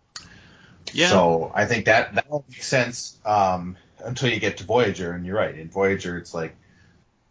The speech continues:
Speaker 2: was, was there a reason behind this? 'Cause there could have been, or was it just we wanted to make it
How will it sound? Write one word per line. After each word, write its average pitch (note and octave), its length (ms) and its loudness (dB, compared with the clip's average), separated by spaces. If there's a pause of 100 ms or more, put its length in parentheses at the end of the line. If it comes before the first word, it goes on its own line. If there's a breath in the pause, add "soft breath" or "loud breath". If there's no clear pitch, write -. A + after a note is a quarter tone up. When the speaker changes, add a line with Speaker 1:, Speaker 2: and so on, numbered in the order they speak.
(300)
Speaker 2:
was, G2+ 220 -4
was G#2+ 340 0
there F#2 200 2
a E2+ 40 0
reason F3+ 440 2
behind G#3+ 440 2
this? - 560 -6
'Cause G#2 200 -6
there F#2+ 100 -2
could - 240 2
have F#3 140 2
been, G#2 220 -2
or F#2+ 260 -2
was G2 240 0
it G2 120 -4
just F#2 360 -6 (320 soft breath)
we F#2 80 -4
wanted F#2+ 300 2
to F2+ 60 -4
make F2+ 240 -2
it - 140 -6